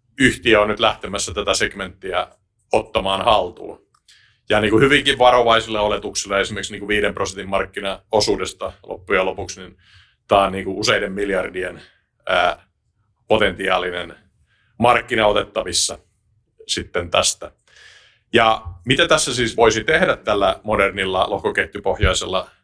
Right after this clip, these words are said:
tokenisaatiolla, on niinku muuttaa tätä bisnesmallia. Oikeastaan nämä ihan samat käytännöt, mitä mä kuvasin tuossa, ää, tämän niinku, ää, Bond Trustiin osalta,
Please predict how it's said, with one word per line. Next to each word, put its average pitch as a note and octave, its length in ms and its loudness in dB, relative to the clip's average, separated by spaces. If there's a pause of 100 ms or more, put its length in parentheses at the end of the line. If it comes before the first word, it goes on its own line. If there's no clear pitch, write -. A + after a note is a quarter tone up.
(160)
tokenisaatiolla, G2+ 1080 0 (380)
on A2 200 4
niinku A2 200 2
muuttaa B2 480 4
tätä G#2 200 -4
bisnesmallia. F#2 800 0 (100)
Oikeastaan A2+ 400 0 (120)
nämä C3+ 200 2
ihan D3+ 280 2
samat B2+ 440 0 (340)
käytännöt, A#2 680 -2 (200)
mitä G#2+ 200 0
mä G#2 120 0
kuvasin G2+ 420 -2
tuossa, - 460 -2 (520)
ää, F#2+ 280 4
tämän F#2+ 380 -2
niinku, F#2 360 -10 (160)
ää, F2+ 200 0
Bond A2 280 2 (100)
Trustiin G2+ 640 -2 (1080)
osalta, A#2 600 2